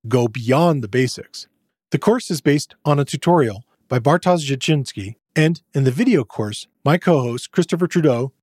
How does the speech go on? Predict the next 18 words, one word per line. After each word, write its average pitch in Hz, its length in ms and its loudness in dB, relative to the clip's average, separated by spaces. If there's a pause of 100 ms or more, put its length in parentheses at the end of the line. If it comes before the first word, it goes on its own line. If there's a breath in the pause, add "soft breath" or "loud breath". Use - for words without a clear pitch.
(120)
takes - 240 -2
you 233 120 2
on 220 100 0
a 202 60 0
journey 123 480 -4
beyond 131 480 2
the 147 60 2
fundamentals 117 720 -4 (240)
and 117 120 -4
shows 180 300 2
off 156 200 0
features 117 460 -4
like 104 300 -8 (200)
string 175 320 0
formatting, 131 560 -2 (240)
using 143 340 2
pretty 185 360 0
print - 440 -10